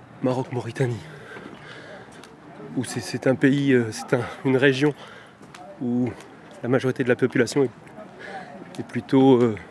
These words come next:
arabe ou maure, c'est-à-dire pas de type subsaharien. Mais dans les rues de Nouadhibou,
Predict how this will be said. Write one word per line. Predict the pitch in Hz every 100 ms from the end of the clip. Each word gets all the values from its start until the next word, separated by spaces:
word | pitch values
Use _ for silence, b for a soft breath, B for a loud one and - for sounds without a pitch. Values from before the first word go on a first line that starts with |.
| B B B B - - - B B B B B
arabe | 120 117 147 135
ou | 113
maure, | 113 143 156 107 - - - - - B B B B -
c'est-à-dire | - - 113 110
pas | - 127
de | 117
type | - 131
subsaharien. | - 123 - 123 117 151 139 - B B B B B B 127
Mais |
dans | 123 131
les | 131
rues | 151
de | 147
Nouadhibou, | 135 123 123 202